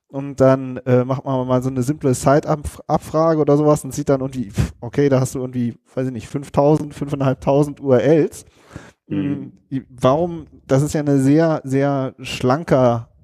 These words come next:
Speaker 1: ähm, Auftritt, den du da, ähm, verantwortest. Warum habt ihr das gemacht?
Speaker 2: Mm, man muss ein bisschen aufpassen. Wenn ich das jetzt erzähle, dann, ähm, ist das jetzt nicht die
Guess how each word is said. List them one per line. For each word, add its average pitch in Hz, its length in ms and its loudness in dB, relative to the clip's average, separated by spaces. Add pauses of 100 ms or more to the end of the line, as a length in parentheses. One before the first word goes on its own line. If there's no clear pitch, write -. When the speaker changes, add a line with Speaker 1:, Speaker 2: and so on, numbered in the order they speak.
(240)
Speaker 1:
ähm, 120 320 -2
Auftritt, - 640 0 (240)
den 123 120 2
du 120 60 0
da, 113 380 0 (460)
ähm, 110 440 0 (100)
verantwortest. 110 1040 0
Warum 123 180 0
habt 147 160 -2
ihr 165 60 0
das 143 160 -2
gemacht? - 460 -4 (1800)
Speaker 2:
Mm, 107 540 -4 (520)
man 113 120 2
muss 147 140 6
ein 160 80 6
bisschen - 200 0
aufpassen. 110 440 -2
Wenn 107 100 -2
ich 117 80 -4
das 117 120 0
jetzt 120 140 0
erzähle, 123 440 0
dann, 117 280 -4
ähm, 113 480 -12
ist - 160 -10
das 127 80 -2
jetzt 123 160 -4
nicht - 260 -4
die 131 380 -2